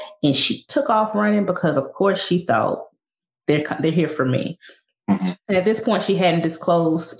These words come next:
Speaker 1: to the people, um, where she'd come from, where she'd run away from,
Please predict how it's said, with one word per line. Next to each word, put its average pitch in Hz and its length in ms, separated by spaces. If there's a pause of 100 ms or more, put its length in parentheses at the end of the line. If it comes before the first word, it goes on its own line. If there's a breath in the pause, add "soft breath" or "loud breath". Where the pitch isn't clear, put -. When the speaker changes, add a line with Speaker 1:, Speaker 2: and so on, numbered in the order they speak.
(100)
Speaker 1:
to 170 220
the 170 100
people, 160 720 (460 loud breath)
um, 160 540
where 175 140
she'd 170 260
come 170 260
from, 156 340
where 165 140
she'd 165 260
run 160 140
away 151 240
from, 143 340